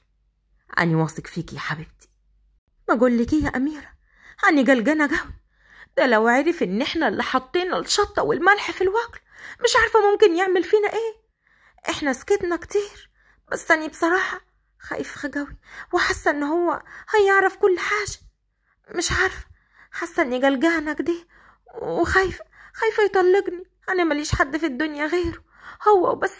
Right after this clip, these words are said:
أنا يتيمة وماليش أي حد ولا أي مأوى أروح فيها. بس يا بيت، اجمدي كده، ما بحبش الحريم الطرية اللي زيك،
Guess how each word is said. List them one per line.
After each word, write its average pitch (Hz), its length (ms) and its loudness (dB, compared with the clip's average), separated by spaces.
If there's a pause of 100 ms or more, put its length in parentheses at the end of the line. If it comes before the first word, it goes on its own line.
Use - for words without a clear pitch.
(500)
أنا 381 140 2
يتيمة 339 560 0 (220)
وماليش 359 380 2
أي 330 220 2
حد 381 340 2
ولا 277 280 6
أي 302 240 -2
مأوى 330 320 2
أروح 330 200 0
فيها. 415 420 0 (560)
بس 202 300 0
يا 220 100 6
بيت، 233 380 2 (460)
اجمدي 285 420 4
كده، 240 300 -2 (400)
ما 381 140 4
بحبش 285 340 2
الحريم 311 400 4
الطرية 302 460 4
اللي 262 180 2
زيك، 320 380 0